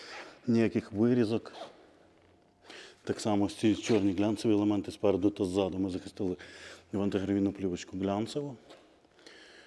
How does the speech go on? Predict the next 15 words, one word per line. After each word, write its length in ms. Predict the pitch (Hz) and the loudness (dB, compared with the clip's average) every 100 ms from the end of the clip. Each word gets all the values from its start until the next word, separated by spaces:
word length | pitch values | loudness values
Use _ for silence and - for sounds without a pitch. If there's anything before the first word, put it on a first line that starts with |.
| _ 104 | _ -10
І 40 | |
ось 80 | 95 | -6
так 200 | 110 92 | -4 -4
гарненько 480 | 90 98 110 110 90 | -2 0 0 -2 -6
повністю 540 | - 95 87 - 92 | -4 -4 -4 -6 -2
весь 240 | 92 90 | -2 -2
автомобіль 380 | 80 - 92 98 | -6 -6 0 0
у 60 | 117 | 0
нас 300 | 107 98 - - - - - _ - - - - - - - - | -4 -6 -10 -18 -20 -20 -20 _ -20 -20 -20 -20 -20 -20 -12 -6
захищений 680 | 98 98 104 101 95 82 - - - | -4 -2 -4 -2 -4 -4 -12 -20 -10
матовим 480 | 101 98 95 87 90 | -2 -2 0 -4 -4
поліуретаном. 640 | 101 92 98 101 120 143 127 - - - - - - - _ - - - - - _ _ - - - - - _ _ _ | -4 -2 -2 -2 -4 -4 -8 -12 -20 -20 -20 -20 -20 -20 _ -20 -20 -20 -20 -20 _ _ -20 -20 -20 -20 -20 _ _ _
Сам 200 | - 104 | -2 0
виробник 400 | 90 95 90 101 | 2 0 0 0
дає 460 | 85 82 95 90 | -2 -4 -2 0